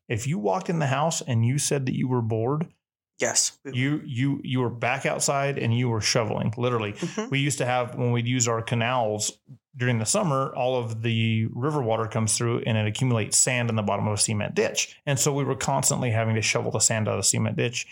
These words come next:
Speaker 1: Me being the dense-headed person that I am, I actually enjoyed that kind of work. Like, I could spend all afternoon in a ditch shoveling and be happy. But for people like my brother or my sisters, nobody ever said the board game, because if that happened, you're gonna be in that ditch shoveling sand.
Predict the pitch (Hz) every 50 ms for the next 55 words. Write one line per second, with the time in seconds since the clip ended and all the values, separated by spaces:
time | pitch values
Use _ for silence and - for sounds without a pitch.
0 | - _ - 151 175 208 202 185 143 135 139 139 139 139 135 120 120 110 107 127
1 | 131 127 - - 127 120 120 117 - 131 123 - - 120 113 110 107 104 - 113
2 | 131 131 127 117 127 - - 180 226 - 180 180 170 - 160 151 139 135 127 123
3 | 117 117 120 165 165 127 - - - - - 110 - - - - - - - 113
4 | 107 - 175 202 349 247 - - - 117 110 110 104 107 110 110 - - 117 110
5 | 160 196 254 175 127 110 107 107 113 113 117 - - - - 127 120 117 120 135
6 | 135 123 117 117 120 123 117 - 143 - - - 117 - 123 - - _ - 131
7 | 135 131 - 135 117 120 165 170 - 165 135 120 113 117 - 120 117 104 104 101
8 | 104 101 101 110 127 139 131 117 107 104 101 - 196 202 - - 123 117 131 139
9 | - - - - 120 123 127 131 139 139 135 135 135 131 127 127 117 127 117 -
10 | - 120 113 110 110 104 113 110 110 110 110 110 113 104 107 107 107 107 - 117
11 | 107 120 107 110 107 104 127 135 127 - 131 160 165 - - 107 104 104 - -
12 | _ _ - 123 135 131 117 110 107 113 110 107 104 98 101 101 117 113 110 -
13 | - - - 117 107 101 - - 113 - - - 71 - - 127 120